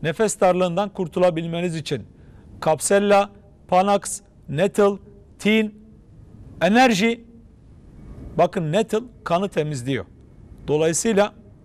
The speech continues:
akciğerlerden cilde kadar, eklemlerden damarlara kadar faydalı bir setten bahsediyoruz. Bu set tam altı üründen oluşuyor.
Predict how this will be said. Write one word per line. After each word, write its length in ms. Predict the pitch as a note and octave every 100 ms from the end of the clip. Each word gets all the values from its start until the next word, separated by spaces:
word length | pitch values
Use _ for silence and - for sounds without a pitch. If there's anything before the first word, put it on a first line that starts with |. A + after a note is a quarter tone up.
| - - - F3
akciğerlerden 880 | F#3 - A3 F#3+ E3 D#3 F#3 G3+ - -
cilde 360 | C#3+ D#3 D3 F3+
kadar, 400 | C#3+ G#2 F#2+ - - - - - - - - - - -
eklemlerden 840 | E3 F3 G#3 G#3 G#3+ G#3 F#3 C4 - - - - - - - C#3
damarlara 580 | D#3 F3 F#3+ F#3 F#3+ G3+
kadar 400 | D#3+ C#3 F#3+ - - - - -
faydalı 420 | E3+ F3 F3 G#3 G#3+
bir 60 |
setten 480 | - F3+ - F#3+ E3
bahsediyoruz. 760 | B2 - A2 G#2 G2 F#2 - - - - - - -
Bu 140 | G3 B3+
set 380 | G3 G3 - - - - - - - -
tam 320 | G3+ A3+ A3+ - - - - - - - - -
altı 380 | F3+ A3 - C4+
üründen 480 | G#3+ F#3+ F#3 F#3 E3+
oluşuyor. 580 | C#3 C3 C#3 E3 -